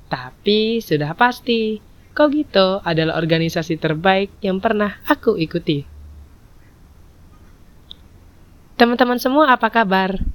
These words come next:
Semoga selalu dalam keadaan sehat ya. Kuliahnya gimana nih? Lancar kan? Aku cuma bisa kasih semangat deh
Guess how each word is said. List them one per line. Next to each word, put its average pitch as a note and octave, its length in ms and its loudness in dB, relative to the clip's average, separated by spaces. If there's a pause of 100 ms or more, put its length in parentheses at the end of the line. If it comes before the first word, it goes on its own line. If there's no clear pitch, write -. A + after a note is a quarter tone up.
(580)
Semoga D#3 640 0
selalu E3 400 0
dalam E3 240 0
keadaan E3 320 0
sehat G#3+ 400 -2
ya. E3 320 0 (1300)
Kuliahnya D#3+ 560 2
gimana D#3+ 400 2
nih? F3+ 320 0 (480)
Lancar A#3 480 2
kan? E3 400 -2 (1120)
Aku A#3 160 0
cuma G#3+ 720 0
bisa G3+ 400 -2
kasih G3+ 240 -4
semangat G#3+ 480 0
deh A#3 160 2